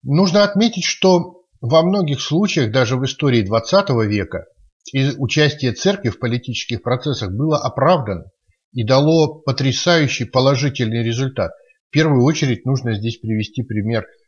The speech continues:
и, э, Мартина Лютера Кинга, Ежи Попелушка, э, р-, э, российских, советских священников Русской Православной Церкви и так далее. Это все прекрасные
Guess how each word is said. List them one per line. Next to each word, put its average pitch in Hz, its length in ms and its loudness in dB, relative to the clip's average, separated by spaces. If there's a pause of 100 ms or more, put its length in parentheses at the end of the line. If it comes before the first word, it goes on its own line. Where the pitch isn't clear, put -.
(140)
и, 120 280 2
э, - 20 -4 (240)
Мартина 110 680 -2
Лютера 104 420 -4
Кинга, 101 560 -4 (320)
Ежи 120 340 2
Попелушка, 117 840 -2
э, - 540 -16
р-, 101 680 -4
э, 131 640 -4
российских, 147 760 0
советских 131 760 0 (160)
священников 117 800 -4
Русской 131 320 -4
Православной 110 680 -2
Церкви 95 420 -8 (340)
и 113 80 -4
так 123 220 -2
далее. 107 280 0 (240)
Это 139 240 2
все 185 220 2
прекрасные 127 800 0